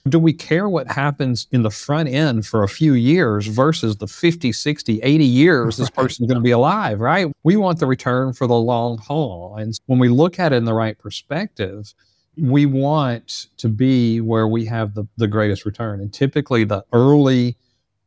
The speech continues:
Speaker 1: the early high cash value policies are less because the insurance company's on the hook for more up front.
Speaker 2: Yeah.
Speaker 1: They have more risk in those policies. It just goes right back to what
Speaker 2: Hmm.
Speaker 1: we were talking about.
Speaker 2: Yeah.
Speaker 1: And there's a lot of talk too along that line on policy design of, "Oh, you've gotta put a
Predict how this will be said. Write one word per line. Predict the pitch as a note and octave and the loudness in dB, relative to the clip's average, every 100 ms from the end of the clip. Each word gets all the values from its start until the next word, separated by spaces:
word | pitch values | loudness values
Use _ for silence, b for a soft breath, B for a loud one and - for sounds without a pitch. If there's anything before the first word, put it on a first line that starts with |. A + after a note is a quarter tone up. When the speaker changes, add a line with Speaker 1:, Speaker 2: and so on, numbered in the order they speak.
| _ A#2+ | _ -4
Speaker 1:
the | G#2+ G#2 - | -2 -4 -6
early | C3 C#3 C3+ B2 A#2 - | 0 2 4 2 0 -6
high | - - B2 A#2+ | -20 -12 -6 -4
cash | A2+ A#2+ A2+ - | -6 -8 -12 -8
value | A2+ G#2+ | -6 -6
policies | G#2 B2+ C#3+ - F#2+ G2 - | -4 -2 -2 -2 -6 -6 -4
are | G#2 | -2
less | G#2 F3+ A#2+ - | 0 0 -2 -4
because | C#3 C#3 | 0 2
the | D#3 | 2
insurance | - G3 F#3 | 2 -2 -4
company's | - C3+ B2+ A2+ | -4 -2 -2 -2
on | A2 | -2
the | G2+ | -2
hook | C3+ - | -4 -6
for | - G2+ | -8 -4
more | G2+ E2+ G2 _ _ - | -4 -6 -10 _ _ -10
up | - | -8
front. | - C#3 G#2 | -2 -2 -2
Speaker 2:
Yeah. | |
Speaker 1:
They | B2 | -2
have | C3+ A2 | -2 -2
more | A#2+ C#3+ B2 | 0 2 2
risk | A2 A#2 A#2 - | 4 2 -2 -8
in | F2+ | -8
those | F#2+ | -8
policies. | - G#2+ F#2 - F2 | -6 -6 -6 -8 -6
It | G2+ | -4
just | G#2 A2 - | -2 -2 0
goes | A2 G2 | 0 0
right | G#2+ G#2+ A2 | 0 0 -2
back | A2+ G#2 - | -6 -8 -4
to | C3+ | -2
what | A#2 | -2
Speaker 2:
Hmm. | |
Speaker 1:
we | G2 | -4
were | G2 | -12
talking | F#2 G#2+ G2 | -16 -16 -16
about. | F2 E2+ - _ b b b | -16 -18 -20 _ b b b
Speaker 2:
Yeah. | G#2+ G#2+ F#2+ | -10 -6 0
Speaker 1:
And | B2 A#2+ A#2+ A#2 _ - | 2 2 0 -4 _ -2
there's | C3 B2+ | 0 4
a | |
lot | B2+ C3+ C3+ | 2 2 -2
of | |
talk | - A#2+ - | -2 -4 -4
too | - C#3+ D3+ A2 | -2 2 4 4
along | G#2+ G#2+ | 2 0
that | G#2 G#2+ | -2 -4
line | A#2 A2+ | -4 -4
on | G2+ | -4
policy | - G#2 G2+ G2+ | -4 -6 -4 -4
design | G2+ G2 G2 | -4 -6 -8
of, | F#2+ | -4
"Oh, | A2 D#3 | 0 2
you've | B2+ A#2 | 0 -2
gotta | C3 C#3 | -2 -4
put | - | -6
a | G#2+ | -8